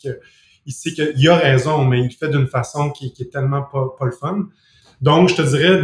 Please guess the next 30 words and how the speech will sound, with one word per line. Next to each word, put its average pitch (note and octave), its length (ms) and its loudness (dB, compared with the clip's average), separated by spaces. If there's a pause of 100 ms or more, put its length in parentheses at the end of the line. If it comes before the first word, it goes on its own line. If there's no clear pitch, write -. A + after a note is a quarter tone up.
dès E3+ 120 6
le F#3 60 4
jour C#3+ 380 0
un D#3+ 260 0
jusqu'à D3 400 -4
aujourd'hui, C#3 800 -2
à B2+ 100 -8
cause D3+ 280 -8
de C#3+ 60 -2
cette - 280 -6
culture C#3+ 560 -6
d'entreprise, C3+ 720 -8
à B2 80 -2
cause D#3 320 -8
de C3 240 2 (380)
cette - 380 -4
rigueur D#3+ 760 0
au C#3 60 0
niveau C3 300 0
de B2 60 -2
l'embauche C3 640 -2
aussi, E3+ 460 -12 (300)
de C3 160 4 (200)
to-, C#3 320 0
euh, C#3+ 200 -4
on C3 120 2
utilisait C3 440 -2
le, B2+ 360 0
le B2 160 0
livre C3 320 -2